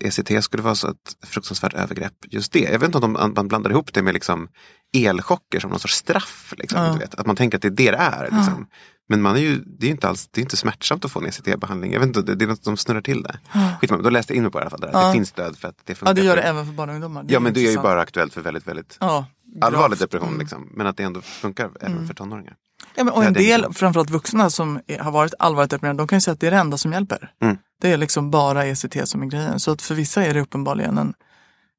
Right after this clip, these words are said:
Speaker 2: en väldigt bra behandling.
Speaker 1: Mm.
Speaker 2: Och, och upplevs då inte som obehaglig, utan som en räddning.
Speaker 1: Ja.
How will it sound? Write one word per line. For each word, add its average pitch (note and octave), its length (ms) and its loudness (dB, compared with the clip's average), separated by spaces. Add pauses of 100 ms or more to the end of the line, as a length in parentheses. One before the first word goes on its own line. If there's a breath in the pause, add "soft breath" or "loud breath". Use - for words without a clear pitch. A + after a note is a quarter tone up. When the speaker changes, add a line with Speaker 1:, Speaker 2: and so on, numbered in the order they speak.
Speaker 2:
en D#3+ 100 0
väldigt C#3+ 220 2
bra C#3 140 2
behandling. - 420 -8
Speaker 1:
Mm. G#2 240 0
Speaker 2:
Och, - 240 -2 (240)
och F3+ 140 6
upplevs E3 320 2
då D3+ 160 0
inte C3+ 200 -4
som C#3+ 140 -6
obehaglig, C3 420 -4
utan C3 180 -8
som C3+ 140 -6
en C3 60 -6
räddning. C3+ 440 -10 (120)
Speaker 1:
Ja. - 200 -2